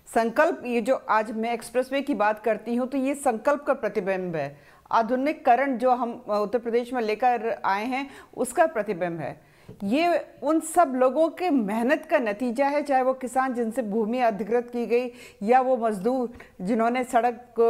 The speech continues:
बनाने में अपनी, अ, खून पसीना लगाया। पूरी टीम, पूरी टीम मैं कहती हूँ, जो, जो एक एक व्यक्ति जिसने अपना contribution दिया है इस एक्सप्रेसवे को शुरू कराने में,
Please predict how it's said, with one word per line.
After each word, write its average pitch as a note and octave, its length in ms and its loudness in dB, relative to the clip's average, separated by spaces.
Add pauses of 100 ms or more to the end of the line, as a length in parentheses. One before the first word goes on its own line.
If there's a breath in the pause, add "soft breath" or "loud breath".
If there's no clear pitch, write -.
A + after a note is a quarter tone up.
(160)
बनाने A#3 360 0
में A#3 220 -2
अपनी, A3+ 360 -2
अ, G3 320 -2
खून A#3 260 -2
पसीना A#3+ 380 0
लगाया। A3 460 2 (540 loud breath)
पूरी G4+ 340 4
टीम, D4 440 0
पूरी E4 380 0
टीम C#4+ 260 -2
मैं B3+ 180 0
कहती A#3 280 -4
हूँ, C4 80 0
जो, D4+ 580 0 (140)
जो B3+ 500 0
एक C#4 440 -4
एक C4 300 -2
व्यक्ति G#3+ 420 -4
जिसने G#3+ 360 -6
अपना A3+ 220 -4
contribution A3 680 -4
दिया G3+ 200 0
है A#3 240 -2 (240 loud breath)
इस C#4 160 -2
एक्सप्रेसवे A#3 560 0
को A#3 160 0
शुरू A3+ 240 -4 (180)
कराने G3 360 0
में, C#4 200 -4